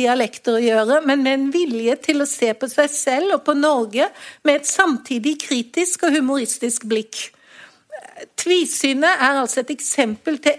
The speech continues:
etterfølgelse. Se på Norge kritisk og humoristisk. Og tvisynet gjør det mulig for Vinje, som selv står i en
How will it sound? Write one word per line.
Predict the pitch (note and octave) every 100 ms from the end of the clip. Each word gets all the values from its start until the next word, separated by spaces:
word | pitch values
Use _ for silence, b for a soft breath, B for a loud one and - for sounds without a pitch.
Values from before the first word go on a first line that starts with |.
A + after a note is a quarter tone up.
| D#4
etterfølgelse. | D4+ - A3 - A3 G#3 A#3 A3+ - C#4+
Se | - C4 C#4+
på | F#4
Norge | E4+ D4+ A#3 A#3+ C#4
kritisk | - C4+ - D#4+ - -
og | C#4 C#4 C#4+
humoristisk. | C4 B3+ A3+ - - G#3+ - - B B B B
Og | -
tvisynet | C#4 E4 E4 D#4+ D4 E4+
gjør | D#4 C4 A#3+
det | C#4+
mulig | D#4 C4+ A#3+ A#3+
for | D4+
Vinje, | C#4+ D#4+ B3+ C4+ F4
som | - D#4+
selv | - B3+ D4+
står | - - A3+ A3+
i |
en | B3+